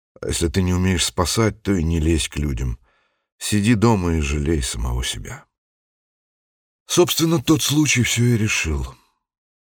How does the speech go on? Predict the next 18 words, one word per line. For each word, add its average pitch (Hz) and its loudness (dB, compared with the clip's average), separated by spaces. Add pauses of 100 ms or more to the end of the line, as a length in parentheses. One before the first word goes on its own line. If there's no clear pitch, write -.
(160)
Нет 120 0
осталась 107 0
в - -10
кардиологии, 101 -2 (640)
даже 113 0
когда 101 2
ротация 101 0
продолжилась 80 0
в 67 -4
других 69 -4
отделениях. 60 -4 (800)
Никто 117 2
никогда 104 2
не 95 0
возражает 82 2
против 78 -2
дополнительных 73 -2
рук, - -16